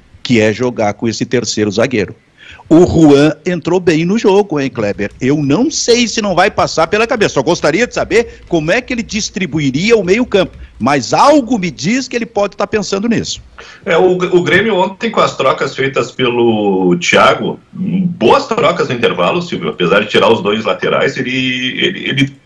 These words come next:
Speaker 2: deu, teve alguns espasmos no segundo tempo. E se o Ricardinho faz aquele gol bem no começo, eu acho que, que muda a estrutura.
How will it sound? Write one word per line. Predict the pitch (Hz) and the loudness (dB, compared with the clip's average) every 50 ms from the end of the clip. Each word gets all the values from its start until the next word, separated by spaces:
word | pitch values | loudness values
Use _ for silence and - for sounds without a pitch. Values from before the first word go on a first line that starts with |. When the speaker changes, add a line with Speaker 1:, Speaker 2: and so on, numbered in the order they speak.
| _ - | _ -4
Speaker 2:
deu, | - 147 160 175 196 190 180 156 - - | 0 4 6 6 6 6 6 4 2 2
teve | - 180 175 180 | 2 2 4 4
alguns | 202 185 175 180 196 185 180 | 4 2 0 0 -2 0 0
espasmos | 202 190 - - - 214 202 196 190 156 131 120 117 107 107 | -2 -4 -4 -2 0 2 4 4 4 2 0 -2 -4 -4 -4
no | 107 98 | -6 -6
segundo | - 110 110 113 113 101 | -6 -4 -4 -2 -2 -2
tempo. | - 110 107 98 - - - - - - - - | -2 -2 -4 -4 -4 -6 -12 -20 -20 -14 -10 -6
E | 135 | -4
se | 139 208 | -2 0
o | 190 | 0
Ricardinho | 175 196 175 - 208 127 117 113 - 151 196 220 190 | 0 2 2 2 0 0 0 -2 -4 -4 -4 -4 -2
faz | 175 147 135 - - | 0 0 0 0 0
aquele | 151 - 156 139 117 | -2 -4 -4 -4 -4
gol | 113 120 135 147 | -4 -4 -4 -2
bem | 139 - 117 131 | 0 0 0 0
no | 139 139 139 | 0 -2 -4
começo, | - 117 98 101 113 139 185 180 180 - - 127 | -2 -2 0 2 2 2 2 0 -2 -6 -4 -2
eu | 117 | 0
acho | 127 135 - | 0 -2 -2
que, | - 175 160 156 156 151 | -4 -4 -2 -2 -4 -4
que | 147 - 175 | -4 -6 -4
muda | 156 147 156 156 165 | -4 -4 -2 -2 -4
a | |
estrutura. | 151 - - 165 165 - - - 160 - 131 | -4 -2 -4 -4 -4 -2 0 2 2 2 2